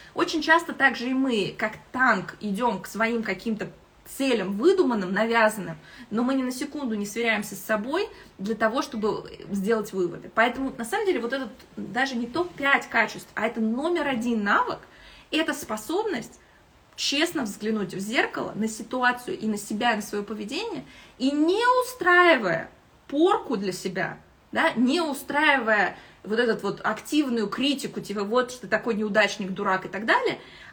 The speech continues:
а взяв из этого исключительно уроки, да, как я могу эту обратную связь от мира преобразовать в конкретное действие, которое поможет мне в следующий раз эту ситуацию,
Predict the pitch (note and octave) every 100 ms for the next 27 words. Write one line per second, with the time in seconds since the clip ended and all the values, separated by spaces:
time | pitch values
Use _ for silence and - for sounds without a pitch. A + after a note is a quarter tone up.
0 | - A#3 A3+ A3 E4+ F4+ - B3 G#3+ C4+
1 | C#4 A3 F#3+ - - B3+ C4 D4+ D4 -
2 | A3+ F#3+ - - - B3 C4+ D4+ B4 A#4+
3 | - - - _ _ _ _ _ _ _
4 | - A#3+ F4+ - C#4 D#4 B3+ A3+ A3 A#3+
5 | - A#3 G3 - G3 G3 A3 A3 G3 E3+
6 | - G#3 F#3 D#3+ F3+ A3+ G#4+ A4 - -
7 | - - A#3 A3+ A3 A3+ B3 C#4+ - G#3+
8 | A3 A#3 A3+ G#3+ E4+ - E4+ A3+ A3 B3
9 | C4+ C4+ A3 - B3 A#3 A3+ A#3+ C#4 A#4+
10 | - - E4+ D#4+ - - C4+ D#4+ - B3